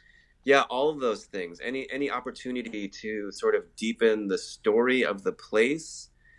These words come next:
uh, on the, in the pages of the scene. Um, you know, uh, he was, uh, he was just really brilliant at that, at, at, at cre-, not only creating those opportunities for other people, but for sort of,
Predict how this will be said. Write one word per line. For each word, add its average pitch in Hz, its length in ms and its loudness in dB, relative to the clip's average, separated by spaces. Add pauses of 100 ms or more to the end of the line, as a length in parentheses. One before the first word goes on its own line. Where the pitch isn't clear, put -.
(260)
uh, 101 260 0
on 113 140 0
the, 110 200 2
in 120 80 -4
the 110 80 0
pages 120 360 -4
of 120 100 -2
the 110 80 -6
scene. 135 540 -2 (100)
Um, 92 540 -4 (880)
you 110 120 -2
know, 117 540 4
uh, 110 240 -2 (100)
he - 240 -6
was, 127 480 -4 (560)
uh, 117 220 -6 (420)
he - 180 -8
was 123 140 0
just 131 200 2
really 123 240 6
brilliant 107 520 4
at 87 120 -2
that, 78 260 -2 (100)
at, 98 200 -6
at, 95 160 -2 (200)
at 95 160 -2 (180)
cre-, - 320 -8 (200)
not 135 200 6
only 131 400 4 (800)
creating 139 440 2
those 139 180 2
opportunities 131 540 -4
for 120 100 -8
other 117 180 -6
people, 135 400 -6
but 113 300 0
for 107 220 -2
sort 104 180 -8
of, 98 80 -8